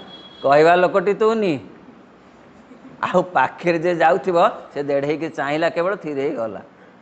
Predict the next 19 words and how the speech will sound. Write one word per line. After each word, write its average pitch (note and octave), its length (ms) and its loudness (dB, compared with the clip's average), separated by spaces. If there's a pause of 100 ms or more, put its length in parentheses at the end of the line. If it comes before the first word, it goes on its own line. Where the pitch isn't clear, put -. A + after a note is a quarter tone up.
(300)
କହିଲେ, D#3 240 -4
"ଏ - 140 -6
ସାମାନ୍ୟ - 720 -2
ନୁହେଁ, A#2+ 220 -8 (460)
ଏ C#3 120 -6
ସାମାନ୍ୟ C3+ 680 -8
ନୁହେଁ." F3 300 -4 (600)
ସେ - 120 -8 (180)
ଯେ-, E3+ 180 -4
ବେଶୀ G3+ 260 4
କିଛି A#3+ 180 0
କହିନି, B3 360 6 (320)
କହିଲା, D#3 200 2 (140)
"ଏତିକି, D#3 480 2 (240)
ଆହୁରି F3 440 4 (840)
ଯୋଡ଼ିଏ C#3 320 -2
ଶବ୍ଦ." F#2+ 340 -8 (1500)
ହେଲେ E3 300 4
କ'ଣ E3+ 280 2